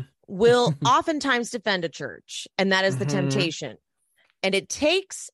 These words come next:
Speaker 1: and because low-level people like church-goers
Speaker 2: Mm-hmm.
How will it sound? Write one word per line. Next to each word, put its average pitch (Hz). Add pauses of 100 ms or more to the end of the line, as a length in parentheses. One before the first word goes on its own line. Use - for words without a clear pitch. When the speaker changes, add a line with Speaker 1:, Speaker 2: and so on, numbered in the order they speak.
Speaker 1:
and 220
because 240
low-level 277
people 240
like 196
church-goers 233 (420)
Speaker 2:
Mm-hmm. 117